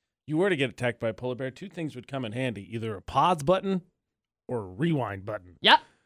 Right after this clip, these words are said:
Speaker 1: But you can only have one.
Speaker 2: That's dumb.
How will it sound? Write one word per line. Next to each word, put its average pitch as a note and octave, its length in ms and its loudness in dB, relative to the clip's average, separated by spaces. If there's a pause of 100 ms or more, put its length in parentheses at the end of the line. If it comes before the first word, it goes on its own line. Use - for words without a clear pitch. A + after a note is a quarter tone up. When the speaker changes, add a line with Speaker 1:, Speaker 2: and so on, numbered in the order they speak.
(300)
Speaker 1:
But F3+ 160 4
you C3+ 120 0
can C3 120 0
only D#3+ 280 6
have D3 420 4 (160)
one. F2 420 -10
Speaker 2:
That's A3+ 240 2
dumb. D3+ 300 -2